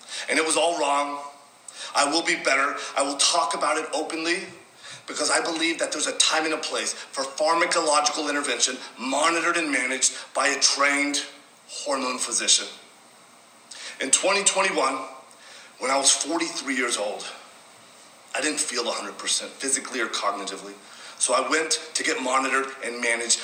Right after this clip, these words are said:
by a trained hormone clinician to see what the fuck was going on with my life.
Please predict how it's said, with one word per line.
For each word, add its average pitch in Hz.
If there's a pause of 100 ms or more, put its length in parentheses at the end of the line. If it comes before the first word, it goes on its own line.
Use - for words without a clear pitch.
(120)
by 123
a 123
trained 143
hormone 127
clinician 113
to -
see - (120)
what -
the - (320)
fuck - (360)
was 127
going 180
on 220
with 165
my 143
life. -